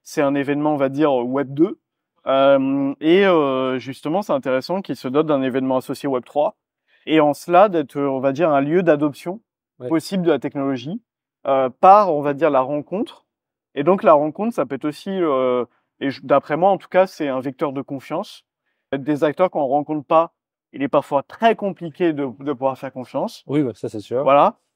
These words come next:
Speaker 1: Et donc, par la rencontre, en tout
Speaker 2: Ça
Speaker 1: cas,
Speaker 2: crée des synergies
Speaker 1: on
Speaker 2: entre
Speaker 1: s'identifie.
Speaker 2: Ouais.
Speaker 1: Après, on se teste.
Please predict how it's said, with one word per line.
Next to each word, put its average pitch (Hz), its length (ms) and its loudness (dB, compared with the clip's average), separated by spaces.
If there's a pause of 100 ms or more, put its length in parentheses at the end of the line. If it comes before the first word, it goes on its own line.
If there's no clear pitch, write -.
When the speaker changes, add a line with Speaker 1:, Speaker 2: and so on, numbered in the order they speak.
(140)
Speaker 1:
Et 143 120 -4
donc, 175 200 -4
par 208 160 6
la 196 100 6
rencontre, 170 580 -4 (440)
en 160 120 -2
tout - 140 -12
Speaker 2:
Ça - 20 -14
Speaker 1:
cas, 175 200 8
Speaker 2:
crée 180 80 6
des 135 80 -8
synergies 127 520 -8
Speaker 1:
on 127 140 -10
Speaker 2:
entre 156 60 -14 (100)
Speaker 1:
s'identifie. 190 580 -8
Speaker 2:
Ouais. 208 80 -14 (840)
Speaker 1:
Après, 160 240 2
on 190 80 0
se - 100 -12
teste. - 480 -4